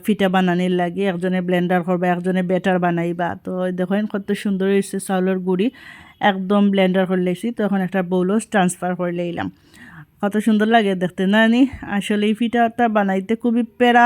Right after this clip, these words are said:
আহ, মনে হয়, সবে মিলিয়া বানাইলে একটু সাহস থাকে, আর কিছু নাই। তো এখন মশলা গুড় দিলাইলাম, এখন তো শীতের দিন, মশলা গুড়, খেজুরি গুড়,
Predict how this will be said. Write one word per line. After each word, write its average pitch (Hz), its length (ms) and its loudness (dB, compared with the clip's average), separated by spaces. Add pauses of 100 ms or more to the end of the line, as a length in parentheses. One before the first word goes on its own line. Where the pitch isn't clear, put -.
আহ, - 800 0 (140)
মনে 208 300 4
হয়, 208 180 4 (160)
সবে 226 200 2 (120)
মিলিয়া 202 360 2
বানাইলে 190 420 0
একটু 202 120 -4 (100)
সাহস 190 240 2 (100)
থাকে, 180 220 -2
আর 175 60 -2 (100)
কিছু 185 240 -2 (100)
নাই। 196 140 0 (540)
তো 220 160 2
এখন 247 180 4 (120)
মশলা 240 320 4 (100)
গুড় 220 220 0
দিলাইলাম, 196 480 2 (160)
এখন 190 200 -2
তো 196 120 -4
শীতের 185 320 -2 (120)
দিন, 202 140 0 (120)
মশলা 190 300 0 (100)
গুড়, 190 180 -4
খেজুরি 185 420 0
গুড়, 196 160 0